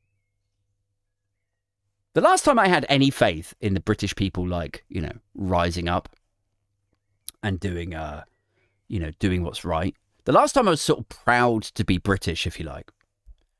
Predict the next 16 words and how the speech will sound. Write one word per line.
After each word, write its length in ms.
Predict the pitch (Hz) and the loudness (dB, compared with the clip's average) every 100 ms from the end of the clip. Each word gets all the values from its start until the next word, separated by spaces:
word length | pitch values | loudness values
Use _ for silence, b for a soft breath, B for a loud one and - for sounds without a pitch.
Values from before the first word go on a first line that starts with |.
| _ _ _ - | _ _ _ -8
was 240 | 104 101 | -4 -4
when, 240 | 101 92 87 | 0 0 2
like, 160 | 98 | -2
do 80 | - | -2
you 60 | 254 | 2
remember, 300 | 349 262 185 | 4 4 2
<laughs> 20 | |
it 420 | 202 269 - 294 | 0 -4 0 2
was, 120 | 330 - _ b b b b | 2 -2 _ b b b b
it 40 | 285 | 0
was 80 | 302 | 0
a 60 | |
couple 340 | - 294 - 185 | 2 0 4 0
of 100 | 147 | 2
summers 380 | - 156 139 107 | 2 4 2 0
ago, 340 | 95 90 73 | 0 -2 -4